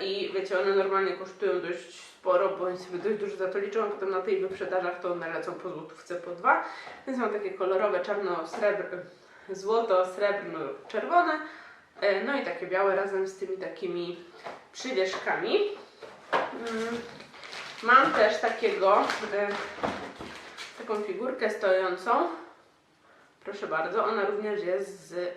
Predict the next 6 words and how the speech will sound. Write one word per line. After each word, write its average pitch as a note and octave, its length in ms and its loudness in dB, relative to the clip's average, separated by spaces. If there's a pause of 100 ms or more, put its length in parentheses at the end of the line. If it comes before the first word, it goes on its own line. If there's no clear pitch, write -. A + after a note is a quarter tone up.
Rossmana. G3+ 760 0 (1400)
Za G3+ 120 2
to A#3 180 -4
wszystko B3 340 -8
będę G#3 240 -4
układać, - 560 -2